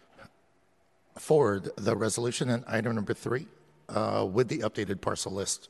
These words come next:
um, to the full board with a po-, uh, with a positive recommendation,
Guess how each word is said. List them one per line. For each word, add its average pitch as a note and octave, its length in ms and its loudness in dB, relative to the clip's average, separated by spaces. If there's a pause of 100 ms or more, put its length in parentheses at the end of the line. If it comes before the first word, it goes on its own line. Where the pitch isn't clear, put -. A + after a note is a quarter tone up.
um, A2+ 400 -10 (520)
to C#3 100 4
the A#2 60 2
full C3+ 160 2
board A#2 200 0
with G#2+ 120 -4
a - 20 -12
po-, - 300 -8
uh, F#2+ 380 0 (280)
with A2+ 160 0
a A2+ 40 -2
positive A2 320 -2
recommendation, G2+ 680 -4